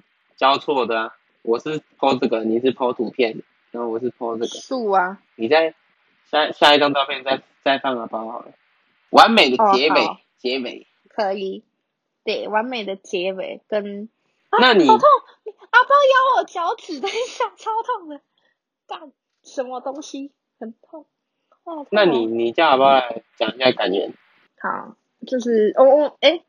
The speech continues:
Speaker 2: 好，
Speaker 1: 感想。
Speaker 2: 先让阿包讲完感言。
Speaker 1: 感想。
Speaker 2: 等我，等我，我抱他一下。
Speaker 1: 心得，心得。
Speaker 2: 你不要再，啊，不要再咬我了，白痴哦。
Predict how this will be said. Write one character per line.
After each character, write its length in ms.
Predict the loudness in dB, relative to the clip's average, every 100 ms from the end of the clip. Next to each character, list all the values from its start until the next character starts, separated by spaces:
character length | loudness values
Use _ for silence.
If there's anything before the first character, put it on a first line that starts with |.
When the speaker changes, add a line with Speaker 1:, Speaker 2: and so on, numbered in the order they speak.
| -4
Speaker 2:
好， 160 | -2 2
Speaker 1:
感 140 | 4
想。 160 | 4 2
Speaker 2:
先 80 |
让 0 |
阿 120 | 0 -4
包 220 | -2 -2
讲 200 | -4 -10
完 220 | -10 -10
感 120 | -4 -2
言。 80 |
Speaker 1:
感 20 | -2
想。 220 | -4 -6
Speaker 2:
等 200 | -8 -4
我， 220 | 0 0
等 140 | -2 -2
我， 180 | 0
我 100 | 2
抱 240 | 4 4 4
他 240 | 0 -6
一 40 | -6
下。 260 | -12 -14 _
Speaker 1:
心 220 | 4 6
得， 180 | 6 4
心 200 | 0 -4
得。 240 | -4 -10 -16 _ _ _ _ _
Speaker 2:
你 160 | -10 -6
不 120 | 2
要 100 | 2
再， 80 | 2
啊， 340 | 0 -2 -4 -4 _
不 60 | -8
要 60 | -4
再 80 | -2 -2
咬 240 | -2 -2
我 80 | -2
了， 220 | -6 -10 _ _ _
白 180 | -16 -16
痴 100 | -12 -10 -6 -2
哦。 240 | -2 -4